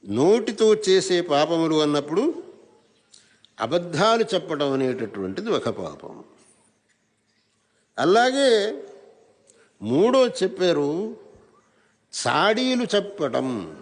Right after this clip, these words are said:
అనేది. కొంతమందికి అదొక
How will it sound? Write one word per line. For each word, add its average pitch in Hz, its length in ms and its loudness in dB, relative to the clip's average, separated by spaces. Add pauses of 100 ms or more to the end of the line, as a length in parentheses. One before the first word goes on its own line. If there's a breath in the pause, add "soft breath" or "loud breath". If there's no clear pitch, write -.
అనేది. 85 500 -8 (2500)
కొంతమందికి 220 680 2
అదొక 170 580 0